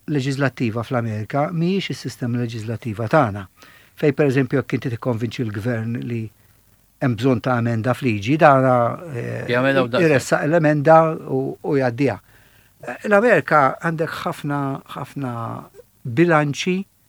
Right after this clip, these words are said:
Speaker 1: fil-proċess leġislattiv, fis-sens li isir ħafna lobbying għax hemm ħafna interessi
Speaker 2: Mhm.
Speaker 1: kb-, interessi kbar. Allura jekk, eh, il-President speċjalment ji-,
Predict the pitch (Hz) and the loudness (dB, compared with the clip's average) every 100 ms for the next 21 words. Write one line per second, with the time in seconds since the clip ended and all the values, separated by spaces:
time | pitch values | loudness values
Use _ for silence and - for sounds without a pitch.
0 | _ - 185 - 135 - 139 - 139 117 | _ -4 -4 -2 -4 -2 -6 -6 -6 -6
1 | 117 127 - 156 95 - - - _ _ | -6 -6 -4 -6 -6 -10 -20 -20 _ _
2 | - 190 - 156 170 170 - 151 135 - | 0 0 2 0 2 -2 -6 -4 -6 -8
3 | _ _ _ _ - 180 - 147 139 139 | _ _ _ _ -10 -4 0 0 -2 -2
4 | 127 135 127 160 175 127 117 113 110 110 | 0 0 0 0 -2 -4 -8 -8 -8 -8
5 | 113 113 110 117 110 113 - 120 110 113 | -8 -10 -10 -8 -6 -6 -6 -6 -4 -6
6 | - 113 107 151 165 - _ _ _ _ | -6 -10 0 2 2 -2 _ _ _ _
7 | - 165 165 160 151 147 - _ - 156 | -6 -2 2 4 4 2 -2 _ -6 -4
8 | 135 147 156 _ 160 120 - 160 151 160 | -4 -6 -10 _ -8 -4 -2 -2 0 0
9 | 127 110 - 131 135 127 131 113 - 123 | 0 -2 -4 -4 -2 0 0 -2 -2 -4
10 | 120 | -4